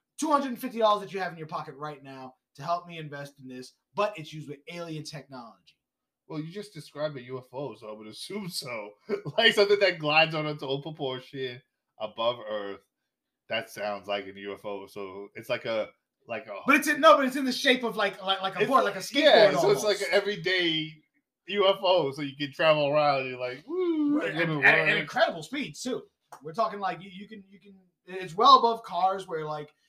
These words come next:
Speaker 1: you, you can, you can glide, like, right over cars easy. Like, you wouldn't have to worry about crashing into a car because you're going at, like, a hundred fifty miles and all that other stuff.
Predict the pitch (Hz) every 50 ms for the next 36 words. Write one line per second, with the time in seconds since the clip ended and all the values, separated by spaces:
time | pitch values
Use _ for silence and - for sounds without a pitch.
0 | _ _ - 160 180 185 180 180 170 175 190 160 - 208 180 175 175 185 - 202
1 | 190 160 151 170 170 170 175 175 170 160 156 151 143 - 139 147 147 151 151 139
2 | 139 143 - - 147 139 139 143 147 143 - - 135 139 139 143 143 143 143 143
3 | 143 139 _ _ _ 131 127 127 127 139 135 139 147 143 143 147 143 139 - 139
4 | 131 127 127 127 127 135 135 127 _ _ - - 151 143 143 - 143 139 135 139
5 | 139 131 127 - 127 127 127 127 127 127 127 _ _ _ _ _ _ _ _ _
6 | _ _ 117 127 127 - 147 - 127 123 - 127 131 131 131 123 127 127 - 131
7 | 127 120 123 131 127 127 123 123 - 139 127 - 127 120 117 117 120 120 117 117
8 | 113 - - - _ _ - 127 131 135 131 123 117 113 117 107 - 117 113 117
9 | 117 -